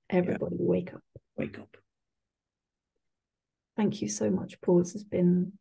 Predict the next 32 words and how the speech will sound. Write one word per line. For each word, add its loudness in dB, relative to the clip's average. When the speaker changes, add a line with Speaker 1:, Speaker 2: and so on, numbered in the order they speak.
Speaker 1:
uh, -4
a, -2
you -2
know, -4
I, 4
I've 2
read 2
this -4
book 4
a 0
couple 0
of 0
times. 4
We've 4
talked -4
about -6
it -10
before, 2
but -4
it's, -6
uh, 2
it -4
just -6
keeps -8
sort -6
of -6
opening 4
itself -2
more 6
and 6
more 2
to, -4